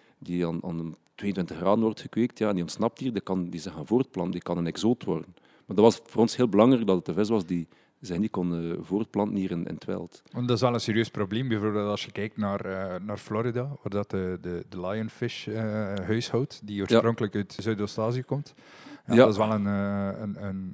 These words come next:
Speaker 2: ja, de, de top, eh, predator, eh, geworden
Speaker 1: Klopt,
Speaker 2: daar.
Speaker 1: ja. De lionfish is eigenlijk een, een Indische Oceaan, eh, soort. En die zit nu inderdaad in, in de Pacific en in de, in de Grote Oceaan.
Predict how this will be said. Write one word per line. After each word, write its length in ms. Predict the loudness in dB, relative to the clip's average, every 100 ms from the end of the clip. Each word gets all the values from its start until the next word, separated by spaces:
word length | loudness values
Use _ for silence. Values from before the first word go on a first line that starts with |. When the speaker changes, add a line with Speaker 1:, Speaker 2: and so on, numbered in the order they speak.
| -14 -14
Speaker 2:
ja, 160 | -14 -12 -10
de, 160 | -10 -10 -14
de 140 | -14 _ _ _
top, 260 | 0 0 2
eh, 120 | 2 2
predator, 460 | -2 0 0 -2 -4
eh, 60 |
geworden 320 | -2 -2 -2 4
Speaker 1:
Klopt, 240 | 4 4 6
Speaker 2:
daar. 40 | 8
Speaker 1:
ja. 80 | 8
De 120 | 8
lionfish 380 | 6 6 4 0
is 120 | 2 4
eigenlijk 260 | 2 2
een, 220 | -2 -2 0
een 180 | 0
Indische 380 | 2 2 0 -2
Oceaan, 520 | -6 -2 2 4 4
eh, 640 | 2 2 2 0 -2 -4 -6
soort. 500 | 4 4 4 0 -8
En 140 | -2 0
die 100 | 0
zit 200 | -2 0
nu 160 | 2
inderdaad 460 | 2 0 0 0 0
in, 200 | -2 0
in 140 | -4
de 60 | -4
Pacific 560 | -6 -8 -6 -6 -6 -4
en 100 | -2
in 120 | -2
de, 180 | -4 -4
in 120 | -4
de 60 | -6
Grote 200 | -6 -8
Oceaan. 400 | -6 -2 -2